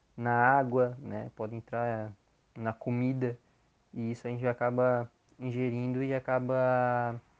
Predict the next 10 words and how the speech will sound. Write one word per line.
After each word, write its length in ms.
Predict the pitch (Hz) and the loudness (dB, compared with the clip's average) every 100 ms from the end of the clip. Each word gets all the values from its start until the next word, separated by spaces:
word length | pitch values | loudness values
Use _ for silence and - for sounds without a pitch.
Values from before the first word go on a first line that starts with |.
| _ _ _ _ _ | _ _ _ _ _
provocando, 560 | 127 131 135 139 156 147 | -4 0 0 -2 -2 -2
né, 380 | 117 123 123 107 | -2 -2 -2 -4
efeitos 380 | - 120 117 | -8 -14 -14
colaterais, 640 | - 110 101 104 113 123 101 - _ _ _ _ _ _ _ _ | -8 -8 -6 -2 0 0 -4 -12 _ _ _ _ _ _ _ _
pode 1000 | 104 104 107 110 110 107 104 101 98 98 101 104 | -4 -4 -4 -6 -4 -4 -4 -4 -6 -10 -16 -20
até 340 | 117 - 117 120 | -20 -6 -2 -2
causar 420 | 131 123 120 123 | 0 -2 -2 -6
a 60 | 120 | -4
morte, 400 | 113 120 - | 0 0 -2
né? 100 | 101 | -14